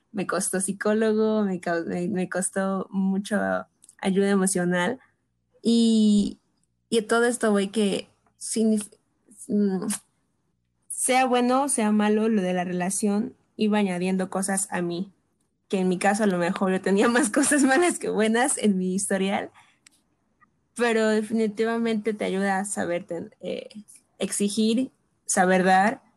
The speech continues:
y cuando ya llega, al, al menos en mi, la primera relación significativa fue como la, el quinto novio que yo tuve. Después de tener todos esos errores,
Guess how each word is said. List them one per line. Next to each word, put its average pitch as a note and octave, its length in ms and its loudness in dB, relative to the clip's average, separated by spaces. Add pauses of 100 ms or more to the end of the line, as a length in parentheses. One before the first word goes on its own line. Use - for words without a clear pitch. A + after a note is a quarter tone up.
(560)
y A3+ 180 0
cuando A3 440 2
ya A3+ 260 2
llega, D4+ 340 0
al, - 380 -2
al A#3 120 0
menos C#4 280 2
en C4+ 140 0
mi, C#4 160 0
la A3 200 0
primera G#3+ 340 0
relación A#3+ 420 0
significativa A3 920 -2
fue A3+ 260 -6
como A3+ 240 -2
la, F#3 260 -4 (540)
el G#3+ 220 -2
quinto B3 380 2
novio A3 300 2
que G3+ 100 -2
yo G3 180 -2
tuve. G#3+ 360 -2 (540)
Después G#3+ 300 0
de A#3+ 80 0
tener A3 320 2
todos A3 200 2
esos G#3+ 180 0
errores, G3+ 600 0